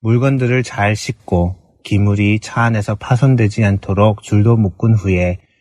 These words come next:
손님이 먼저 출발하시도록 하고 저는 주소를 받아 정리를 하고 출발하였습니다. 프리웨이를 달리는 중에 옆에 지나가는 화물차 운전수가 저를 쳐다보며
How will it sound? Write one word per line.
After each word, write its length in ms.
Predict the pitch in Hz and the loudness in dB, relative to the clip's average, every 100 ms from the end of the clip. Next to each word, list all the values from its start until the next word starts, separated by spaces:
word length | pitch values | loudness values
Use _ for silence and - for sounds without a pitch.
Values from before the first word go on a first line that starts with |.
| _ | _
손님이 460 | - 143 143 143 127 | -2 0 2 2 2
먼저 340 | 104 104 107 | 0 -2 -4
출발하시도록 1040 | - 143 139 123 127 117 - 101 104 - | -4 -4 0 0 0 -2 0 0 0 -2
하고 400 | 92 92 101 101 - - - | -6 0 2 2 -2 -20 -6
저는 380 | 101 95 98 101 | 0 2 2 2
주소를 440 | 107 92 101 98 | -2 0 2 2
받아 460 | 90 87 90 92 113 | 2 0 0 0 -2
정리를 460 | - 101 98 95 90 | 0 2 2 2 0
하고 320 | 95 92 95 | -2 -2 -4
출발하였습니다. 1300 | - 110 98 95 92 107 95 - 90 85 90 87 98 _ _ _ _ _ _ - | -2 -2 0 0 0 -2 -2 -2 -2 0 -2 -2 -6 _ _ _ _ _ _ -8
프리웨이를 500 | 185 170 156 151 143 | -4 0 -2 -2 -4
달리는 480 | 101 101 117 120 | -2 0 2 0
중에 500 | 117 104 95 87 90 104 | -2 -4 -4 -4 -6 -6
옆에 280 | 98 - | -4 -4
지나가는 520 | 110 117 113 104 101 104 | -4 -2 -2 -2 -2 -4
화물차 580 | - 156 160 - 147 131 | -2 0 0 -2 -2 -2
운전수가 760 | 107 104 107 107 104 95 95 | 0 0 0 -2 -4 -4 -4
저를 320 | - 98 110 | -4 -6 -6
쳐다보며 720 | 117 139 139 107 90 101 110 | -6 -4 -4 -2 -2 -2 -2